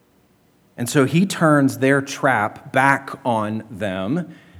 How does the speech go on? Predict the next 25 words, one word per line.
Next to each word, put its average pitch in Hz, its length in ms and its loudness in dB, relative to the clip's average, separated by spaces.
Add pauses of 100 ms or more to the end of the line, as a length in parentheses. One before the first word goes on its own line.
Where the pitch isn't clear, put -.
(140)
in 117 160 -2
this 117 160 -2
passage. 120 680 -4
And 135 140 0
in 170 220 4
that 156 240 2
process 127 760 -2
of, 104 280 -8
of 110 160 -8
turning 190 340 4
it 156 80 0
back 123 300 -2
on 110 140 -4
them, 107 260 -4 (720)
he's 151 180 2
gonna 151 160 0
give 117 220 -2
you 120 180 -2
and 110 80 -2
I 139 180 -2
some 110 220 -8
very 120 220 -4
clear 131 560 0
instruction 107 800 -6
about 98 520 -2